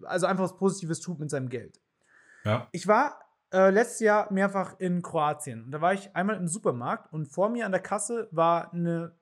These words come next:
Speaker 1: Familie. Sah, ich will nicht sagen asselig oder gammelig, aber so irgendwie nicht so nach,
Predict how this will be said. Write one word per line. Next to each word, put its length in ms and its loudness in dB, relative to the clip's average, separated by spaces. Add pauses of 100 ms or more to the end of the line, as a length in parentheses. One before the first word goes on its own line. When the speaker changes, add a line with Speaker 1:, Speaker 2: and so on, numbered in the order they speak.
Speaker 1:
Familie. 540 -2
Sah, 360 -4 (1300)
ich 120 -10
will 80 4
nicht 80 2
sagen 260 4 (360)
asselig 440 4
oder 140 4
gammelig, 440 4
aber 180 6
so 160 4
irgendwie 760 0 (1120)
nicht 280 4
so 100 0
nach, 280 4